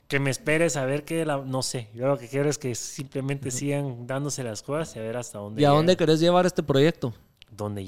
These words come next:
Speaker 1: quiera llegar, mano. Ahí
Speaker 2: ¿Pero
Speaker 1: sí
Speaker 2: tenés
Speaker 1: que
Speaker 2: alguna idea o algún concepto diferente que le quisieras dar o?
Speaker 1: Pues mira, eh, de lo que yo he aprendido con eso es que uno nunca sabe qué va a pasar.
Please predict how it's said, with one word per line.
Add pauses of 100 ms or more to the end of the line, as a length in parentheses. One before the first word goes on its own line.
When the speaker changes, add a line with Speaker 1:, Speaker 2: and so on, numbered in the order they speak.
Speaker 1:
quiera
llegar,
mano.
Ahí
Speaker 2:
¿Pero
Speaker 1:
sí
Speaker 2:
tenés
Speaker 1:
que
Speaker 2:
alguna
idea
o
algún (120)
concepto (260)
diferente
que
le
quisieras
dar
o? (440)
Speaker 1:
Pues
mira, (160)
eh, (840)
de
lo
que
yo
he
aprendido
con
eso
es
que
uno
nunca
sabe
qué
va
a
pasar.